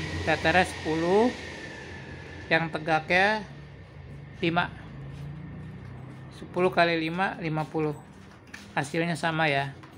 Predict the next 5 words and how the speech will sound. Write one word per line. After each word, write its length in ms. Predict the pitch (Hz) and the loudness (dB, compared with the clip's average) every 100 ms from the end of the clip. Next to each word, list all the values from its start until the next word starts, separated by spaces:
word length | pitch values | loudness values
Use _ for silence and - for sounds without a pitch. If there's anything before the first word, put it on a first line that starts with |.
| - - - - - - - - - - - | -20 -20 -20 -20 -20 -20 -18 -16 -18 -12 -4
Lalu 240 | 160 185 | 2 4
bangun 320 | 190 175 175 175 | 6 6 4 0
yang 80 | |
kedua, 640 | 175 165 165 175 196 247 - - - - - - - - - - | 0 4 8 10 8 6 0 -18 -20 -20 -20 -20 -20 -20 -10 -6
persegi. 720 | 143 160 143 165 190 233 | -2 -2 2 4 4 4